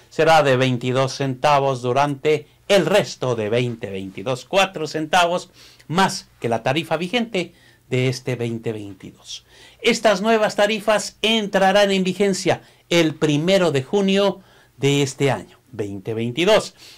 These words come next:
y el I R S proporcionó esta orientación sobre las nuevas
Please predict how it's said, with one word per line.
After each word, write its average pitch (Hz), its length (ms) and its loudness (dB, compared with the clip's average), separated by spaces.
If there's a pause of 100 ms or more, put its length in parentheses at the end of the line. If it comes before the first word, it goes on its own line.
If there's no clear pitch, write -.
(140)
y 220 140 4
el 220 80 4
I 208 160 6
R 196 120 4
S 190 140 -4
proporcionó 170 720 0
esta 156 260 2
orientación 180 840 -2 (340)
sobre 185 480 2
las 151 240 0
nuevas 170 540 -2